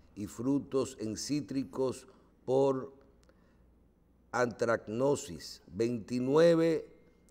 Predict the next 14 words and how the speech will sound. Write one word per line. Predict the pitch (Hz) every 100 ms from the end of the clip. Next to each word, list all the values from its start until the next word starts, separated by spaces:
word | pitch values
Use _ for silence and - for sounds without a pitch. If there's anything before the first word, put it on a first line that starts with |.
| - _ _
al | 110 120
veintiuno | 117 120 117 87 113 127 156 151 151 143 - - - - -
de | 101
septiembre. | 104 120 92 - 135 135 123 104 90 80 - - _ _ _ _ _ -
Veintinueve | 117 135 110 131 135 151 175 175 180 - - - - _ _
de | 120
septiembre | - 131 - - 151 170 160 147
del | 135 131
dos | 117
mil | 127 143
veintiuno | 139 135 110 131 156 170 156
a | 139
las | 120
siete | - 131 147 151 123 147 139